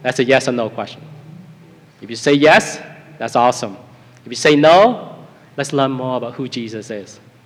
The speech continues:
Um, okay, so let's go back to Genesis sixteen. So this chapter, uh, mostly has to do with, um,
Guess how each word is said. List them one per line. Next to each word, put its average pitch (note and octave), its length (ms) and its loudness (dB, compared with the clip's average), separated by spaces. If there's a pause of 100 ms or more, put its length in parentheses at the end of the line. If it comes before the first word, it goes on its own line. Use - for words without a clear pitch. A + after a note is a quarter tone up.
(1300)
Um, A2+ 360 2
okay, - 560 0
so D3 440 4
let's D#3 120 0
go F#3+ 100 6
back D#3+ 160 6
to D3 80 -2
Genesis C#3+ 360 2
sixteen. C#3 600 -2 (160)
So - 100 -6
this D#3 160 -2
chapter, F3 640 4
uh, C3 140 -2
mostly D3+ 640 4
has D3 260 0
to D3 80 -8
do C#3+ 160 -10
with, B2+ 160 -12 (300)
um, - 180 -20